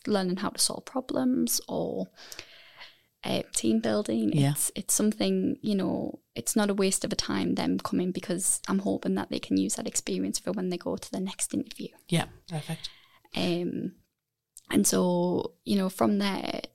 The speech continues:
Speaker 1: we've got all of our team around us, see-, meeting, interacting with these people, seeing who the big personalities are, the,
Speaker 2: Yeah.
Speaker 1: you know, the, how, how are they solving the problem? Spaghetti and marshmallows is a, is a favourite of mine.
Speaker 2: <laughs>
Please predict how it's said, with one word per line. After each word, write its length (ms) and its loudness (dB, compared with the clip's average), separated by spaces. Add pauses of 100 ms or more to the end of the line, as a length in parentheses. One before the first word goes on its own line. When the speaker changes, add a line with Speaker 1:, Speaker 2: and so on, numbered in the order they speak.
Speaker 1:
we've 180 -4
got 180 -4
all 160 2
of 100 -2
our 520 0
team 360 2
around 340 0
us, 120 2
see-, 520 0
meeting, 460 0
interacting 540 -4
with 140 -4
these 160 -10
people, 360 -10
seeing 280 0
who 100 0
the 80 -6
big 180 -6
personalities 720 -2
are, 300 -4
the, 260 -4
Speaker 2:
Yeah. 120 2 (380)
Speaker 1:
you 120 -2
know, 140 0
the, 360 -2
how, 260 -4
how 220 0
are 60 4
they 140 2
solving 640 0
the 80 -4
problem? 540 -2
Spaghetti 400 2
and 80 4
marshmallows 520 0
is 200 0
a, 200 0
is 120 2
a 40 2
favourite 420 4
of 100 4
mine. 420 4
Speaker 2:
<laughs> 60 2